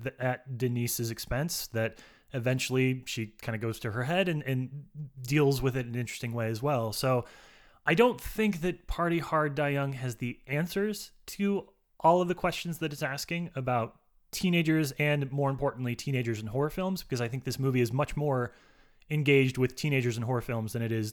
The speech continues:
you know, actual teenagers that are out there in the world. This is a movie that it's engaging with its own genre in a way that's really interesting. I don't necessarily think that you would come away, unless you're, <laughs> I don't, I don't know what your life experience would be if you watch this and go, "Oh my God, that's exactly what teenagers are like."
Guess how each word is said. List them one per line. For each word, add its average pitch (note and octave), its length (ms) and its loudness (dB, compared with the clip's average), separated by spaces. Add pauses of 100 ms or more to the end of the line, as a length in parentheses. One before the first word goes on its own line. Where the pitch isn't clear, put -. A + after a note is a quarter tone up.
(160)
you A2+ 120 -8
know, F#2 120 -12 (480)
actual A#2+ 680 0 (120)
teenagers B2 480 0
that A2 100 -6
are G#2 100 -4
out A2+ 240 -4
there G#2 160 -4
in G2+ 80 -4
the G2+ 80 -4
world. F#2 300 -6
This A2+ 160 -8
is A2+ 80 -4
a A#2+ 40 -2
movie B2 240 0
that G#2+ 140 -2
it's - 160 -8 (420)
engaging E3+ 480 6
with C#3 120 2
its C3 140 -2
own C3 240 2
genre A#2+ 440 0
in A2+ 140 -6
a A2+ 40 -2
way A2 140 0
that's A2 180 -6
really A2 180 -2
interesting. G#2+ 400 -8
I G#2+ 80 -6
don't B2 240 0 (440)
necessarily D3+ 680 0
think A#2 240 -4
that A2 220 -4
you A#2 160 -4
would A2+ 200 -4
come B2 260 -4
away, A2 320 -2 (180)
unless A#2 300 -4
you're, G#2 80 -8 (100)
<laughs> - 100 -4
I A#2 100 -6
don't, G2 180 -12
I B2+ 80 -6
don't A2+ 100 -4
know G#2 100 -4
what G2+ 100 -6
your A#2 260 -6
life D#3 220 4
experience C3 380 -2
would A#2 80 -6
be A#2 120 2
if A2+ 100 -2
you A#2 80 0
watch A2 240 -2
this A#2 180 -6
and A2+ 80 -4
go, G#2+ 180 -2
"Oh F3 160 -4
my B2+ 100 -4
God, B2+ 220 -2
that's A2+ 120 -8
exactly A#2 360 -6
what G2+ 100 -8
teenagers G#2 440 -10
are G2+ 40 -10
like." A2 280 -8